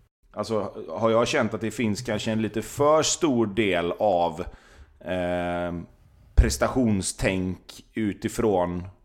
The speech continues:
hur matchen har gått. Alltså, många gånger kanske jag har känt att, ja, fast vi förlorar ändå, liksom, så här, eller det blev ändå oavgjort. Eh, men, men att en klubbdirektör säger så,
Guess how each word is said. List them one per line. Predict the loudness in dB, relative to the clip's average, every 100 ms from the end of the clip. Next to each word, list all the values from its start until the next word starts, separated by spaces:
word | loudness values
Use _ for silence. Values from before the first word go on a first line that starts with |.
| _ _ _ _ _ -16 -4
hur | 0
matchen | 2 0 0 0
har | 0
gått. | 2 0 0 -2
Alltså, | -2 2 2 4 2 -4 -18 -2
många | 2 6
gånger | 6 4 2
kanske | 0 -2 2
jag | 4 6
har | 4
känt | 2 0 0 -2
att, | -2 -8 -20 -20 -6
ja, | -2 -2 -4
fast | -4 -2
vi |
förlorar | 0 4 4 4 4 4
ändå, | 4 2
liksom, | -2 -4 -4
så | 0
här, | 0
eller | 0 0
det | 0
blev | 2 4 6
ändå | 6 4
oavgjort. | 2 0 0 2 2 0 -6 -14 -14 -18 -20 _ _ _ -4
Eh, | -2 0 0 0 0 -2 2
men, | 4 4 2
men | 2 2 2 0 -4 -2
att | -2 -2 -4
en | -4
klubbdirektör | 0 0 0 -2 -2 -2 0 4 4 2 -2 -16 -8
säger | -2 2 2 2
så, | 0 0 -2